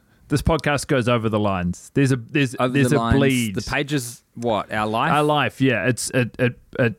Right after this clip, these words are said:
Speaker 1: uh, it occupies the fringes of the podcast and sometimes bleeds
Speaker 2: Yeah.
Speaker 1: in. You'll get a whole podcast, which is just the life. And I gotta say, actually, so we've just watched, uh, we've both watched,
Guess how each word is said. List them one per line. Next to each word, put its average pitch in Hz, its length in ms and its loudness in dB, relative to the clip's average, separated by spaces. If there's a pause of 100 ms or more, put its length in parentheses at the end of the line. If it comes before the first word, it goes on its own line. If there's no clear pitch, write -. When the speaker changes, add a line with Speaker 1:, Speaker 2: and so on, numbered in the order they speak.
(120)
Speaker 1:
uh, 113 360 0 (600)
it 113 200 2
occupies 135 720 0
the 127 100 0
fringes 135 580 2
of 104 120 -2
the - 100 0
podcast 113 640 -2
and 123 100 -2
sometimes 143 520 2
bleeds 127 400 2
Speaker 2:
Yeah. 127 100 2
Speaker 1:
in. 101 120 -2
You'll 127 120 2
get 147 120 2
a 131 80 2
whole 139 220 2
podcast, 117 540 -2
which 107 120 -4
is 92 120 -4
just - 180 -2
the 113 100 0
life. 101 400 -2
And 131 120 2
I 123 80 0
gotta 139 180 0
say, 127 240 0
actually, 113 420 0 (380)
so 117 220 0
we've 139 200 2
just 160 240 0
watched, - 440 -2
uh, 113 340 0
we've 113 160 0
both 160 300 0
watched, - 440 -6